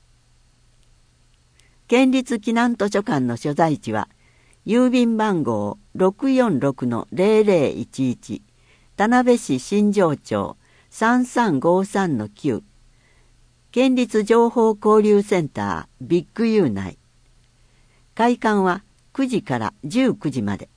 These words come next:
ただし、土曜、日曜、祝日は十八時までです。休館日は月曜日。月曜日が祝日の場合、次の平日が休館となります。そして、毎月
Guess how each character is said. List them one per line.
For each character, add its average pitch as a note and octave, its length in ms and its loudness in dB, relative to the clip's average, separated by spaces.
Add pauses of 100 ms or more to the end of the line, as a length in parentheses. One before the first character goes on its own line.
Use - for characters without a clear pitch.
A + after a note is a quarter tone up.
(640)
た G#3+ 140 -2
だ F3 100 2
し、 - 240 -8 (140)
土 F#3+ 180 2
曜、 A#3+ 320 4 (100)
日 E3+ 420 -4
曜、 D3+ 280 0
祝 - 320 -4
日 G3+ 260 -4
は D#3+ 280 -2
十 G3+ 240 0
八 G3+ 320 -4
時 C#3+ 80 -4
ま A#2 120 -4
で G2 120 -6
で G#2+ 140 -10
す。 - 100 -20 (1000)
休 C#4 220 0
館 C4 300 0
日 E3 100 4
は B2 120 2
月 C3+ 280 -4
曜 C3+ 240 0
日。 G#2 180 -10 (480)
月 G#3+ 320 2
曜 B3 220 6
日 C#3+ 100 0
が B2 120 -2
祝 C3 260 -4
日 D3+ 260 -4
の C#3+ 140 0
場 B2 200 -4
合、 A2+ 160 -6 (180)
次 G#3 260 -2
の D#3+ 160 -2
平 F3+ 180 -2
日 E3+ 280 -2
が D3 160 -4
休 C3+ 200 -4
館 C3 220 -4
と A#2+ 140 -8
な A2+ 100 -6
り G#2 140 -10
ま A2+ 120 -10
す。 - 120 -20 (800)
そ G3 120 -2
し G3+ 140 -10
て、 E3 180 -4 (320)
毎 A3+ 300 0
月 - 460 -8